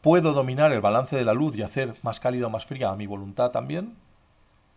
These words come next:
y, y las posibilidades que me ofrece a mí como autor son enormes. Eh, no sé si coincidimos en algunos, de, eh, vamos, si, si es vuestra percepción, pero con diapositiva yo recuerdo que el día nublado era para no salir a hacer fotos,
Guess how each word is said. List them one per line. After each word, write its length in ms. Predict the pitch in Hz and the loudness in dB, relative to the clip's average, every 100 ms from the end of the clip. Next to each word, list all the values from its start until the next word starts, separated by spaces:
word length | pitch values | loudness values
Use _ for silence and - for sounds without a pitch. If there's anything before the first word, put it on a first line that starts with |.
| _ _ _ _ _ _ - | _ _ _ _ _ _ -6
y, 380 | 123 120 117 - | -4 -2 -4 -6
y 380 | 127 113 107 107 | -10 -8 -8 -10
las 160 | 113 101 | -8 -8
posibilidades 420 | 113 104 110 117 | -8 -6 -4 -4
que 80 | 143 | -4
me 80 | 131 | -6
ofrece 460 | - 135 - 180 - | -4 -6 -6 -10 -12
a 80 | 127 | -12
mí 220 | 113 147 | -8 -6
como 280 | 147 - 104 | -8 -8 -6
autor 420 | 110 104 127 233 190 | -6 -4 -4 -4 -10
son 200 | - 123 | -12 -8
enormes. 560 | 120 135 180 101 101 - | -4 -2 -4 -8 -14 -16
Eh, 320 | 135 110 113 117 | -14 -14 -14 -12
no 140 | 110 | -10
sé 120 | 135 | -8
si 180 | 123 117 | -8 -10
coincidimos 600 | 113 104 113 120 139 98 | -12 -10 -10 -8 -8 -10
en 100 | 104 | -8
algunos, 320 | 95 98 101 | -10 -10 -12
de, 100 | 98 | -12
eh, 220 | 107 104 - - 123 113 | -12 -12 -14 -16 -16 -12
vamos, 320 | 117 104 - | -12 -12 -20
si, 280 | - 113 107 | -18 -16 -16
si 280 | - 107 107 | -14 -12 -10
es 160 | - 110 | -10 -8
vuestra 300 | 123 113 110 | -4 -4 -4
percepción, 580 | 104 - - 139 151 - - - - | -6 -12 -14 -12 -12 -14 -20 -16 -6
pero 140 | 117 | -4
con 100 | 117 | -2
diapositiva 500 | 113 110 101 117 147 | -4 -4 -4 0 2
yo 120 | 139 | 2
recuerdo 340 | 135 123 151 120 | 0 0 0 0
que 80 | 107 | -2
el 60 | |
día 100 | 113 | -2
nublado 340 | 123 123 143 123 | -2 0 0 2
era 140 | 123 | 2
para 200 | 104 87 | 0 -2
no 100 | 101 | -2
salir 240 | 107 110 113 | -4 -4 -4
a 40 | |
hacer 120 | 113 | -6
fotos, 460 | 107 139 135 - | -8 -8 -10 -12